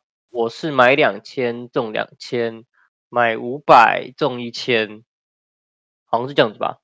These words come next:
欸，不过有一件事很扯，那天我跟我的那个，我太太的弟弟，我们三个人去刮刮乐，然后我们挑了一间高雄超有名的刮-，就是那个彩券行，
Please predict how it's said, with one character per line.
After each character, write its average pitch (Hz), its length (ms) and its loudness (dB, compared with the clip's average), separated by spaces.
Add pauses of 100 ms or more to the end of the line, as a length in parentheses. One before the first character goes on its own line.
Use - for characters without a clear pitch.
(180)
欸， 175 80 6
不 160 100 2
过 214 140 10
有 156 80 10
一 139 60 6
件 175 100 6
事 185 80 6
很 131 140 6
扯， 127 320 -8
那 160 120 0
天 170 140 2
我 127 80 2
跟 127 220 -4
我 113 100 -2
的 110 100 -6
那 117 120 -2
个， - 260 -12
我 117 80 -14
太 135 160 -2
太 113 160 4
的 107 60 -12
弟 117 120 -4
弟， - 240 -14
我 131 60 -16
们 110 100 -8
三 135 160 2
个 123 120 2
人 110 100 -4
去 117 180 -10
刮 110 180 4
刮 107 180 4
乐， 110 240 -6 (340)
然 123 140 2
后 143 40 6
我 135 60 2
们 113 140 -4
挑 139 260 6
了 131 100 4
一 127 80 -2
间 123 220 2
高 127 220 8
雄 104 180 -6 (100)
超 139 280 6
有 120 100 2
名 107 220 -12
的 104 100 -6
刮-， 117 320 6
就 139 100 -2
是 120 140 -8
那 120 160 -4
个 107 180 -4 (400)
彩 110 140 4
券 135 160 2
行， - 240 -2